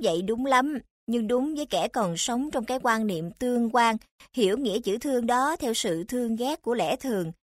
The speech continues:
Thương làm gì có chỗ vừa ý, tất nhiên không vừa ý nữa là ghét ngay. Cái thương đó, sở dĩ có cái ghét liền bên, bất thường như vậy làm cho người phải vì cái thương mà khổ,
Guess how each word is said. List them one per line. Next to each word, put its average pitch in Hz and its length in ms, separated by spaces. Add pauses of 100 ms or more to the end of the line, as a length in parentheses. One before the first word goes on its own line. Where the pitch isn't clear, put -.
(100)
Thương 277 340
làm 196 180
gì 175 140
có 254 140
chỗ 196 300
vừa 185 240
ý, 285 300 (320)
tất 403 180
nhiên 285 340
không 262 300
vừa 196 120
ý 262 180
nữa 277 280
là 302 120
ghét 247 320
ngay. 277 280 (800)
Cái 262 140
thương 214 280
đó, 220 300 (260)
sở 185 260
dĩ 190 300
có 254 120
cái 269 180
ghét 285 300
liền 175 320
bên, 214 240 (340)
bất 339 200 (100)
thường 185 300
như 214 180
vậy 185 440
làm 185 260
cho 226 140
người 185 400
phải 196 200
vì 214 260
cái 247 200
thương 240 320
mà 190 100
khổ, 185 440